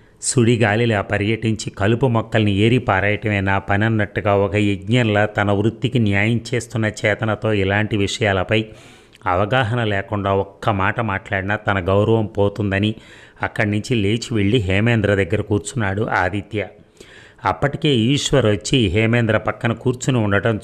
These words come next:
చూసి విష్ చేశాడు ఆదిత్య. వాళ్ళు ముగ్గురు కలిసి మాట్లాడుకుంటూ ఉండగా ఎదురింట్లో ఉన్న రిటైర్డ్ జడ్జి గారు చేతికర్రను ఊతగా చేసుకుని నెమ్మదిగా నడుచుకుంటూ వచ్చి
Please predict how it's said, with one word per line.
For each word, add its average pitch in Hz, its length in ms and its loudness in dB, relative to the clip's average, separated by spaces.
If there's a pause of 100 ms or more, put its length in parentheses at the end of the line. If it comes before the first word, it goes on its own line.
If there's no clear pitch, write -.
చూసి 131 240 -2
విష్ 107 400 -2
చేశాడు 101 560 0
ఆదిత్య. 92 580 -4 (680)
వాళ్ళు 101 260 2
ముగ్గురు 101 360 -2
కలిసి 107 360 -2
మాట్లాడుకుంటూ 107 720 -4
ఉండగా 101 420 -2 (520)
ఎదురింట్లో 135 560 2
ఉన్న 101 180 2
రిటైర్డ్ 101 480 0
జడ్జి 101 300 -2
గారు 98 420 -2 (200)
చేతికర్రను 104 580 0
ఊతగా 104 420 0
చేసుకుని 104 460 -4
నెమ్మదిగా 101 500 0
నడుచుకుంటూ 104 640 -2
వచ్చి 107 400 -2